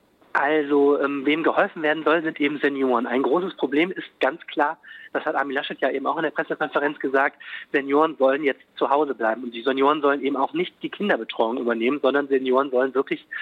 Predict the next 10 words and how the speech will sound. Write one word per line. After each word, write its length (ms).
wenn 100
du 80
so 140
willst, 160
freiwillig, 500
äh, 280
in 200
Quarantäne 480
gesteckt 380
werden. 260